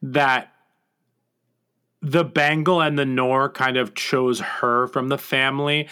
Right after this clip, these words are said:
and it's more like a, a uh, uh, not genetics per se, but more of, like, genealogy when it comes to, like, the,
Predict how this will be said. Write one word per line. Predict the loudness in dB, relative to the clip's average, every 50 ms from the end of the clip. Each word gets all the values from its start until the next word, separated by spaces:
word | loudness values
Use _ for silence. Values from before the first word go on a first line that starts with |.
| -14 -12 -4 -2
and | 0 0 0
it's | -2 -2
more | 0 2 2 2 2
like | 2 0 0 0 0
a, | 0 2 0 0 -4 -6 -12 -20 -20 -20 _ _ -4
a | -2 -2 -2 -4 -8 -12 -14 -18 _ _ _ _ _ _ -12
uh, | -12 -10 -6 -4
uh, | -2 -2 0 2
not | 2 2 2 2 0 0
genetics | 0 0 0 2 2 2 2 2 0 -2 -2 -2
per | -2 0 0
se, | 0 2 2 2 2
but | 2 0 0 2
more | 2 0
of, | 0 0
like, | 0 -2 -2 -4 -8 -14 _ -18 -14 -10
genealogy | -8 -4 0 0 2 2 2 2 2 2 2 2 0 -2 -2 -2 0 0 0 2
when | 2 0 0
it | -2 -2 -4
comes | -6 -4 -2 -2 -2 -2 -6 -6
to, | -4 -4 -2
like, | 0 0 0 -2 -2 -4 -6 -12 _ _ -20 -20 -20 _ _ _ _ _ _ _ _ _ _ _ _ -6
the, | -2 0 0 2 2 0 -2 -4 -6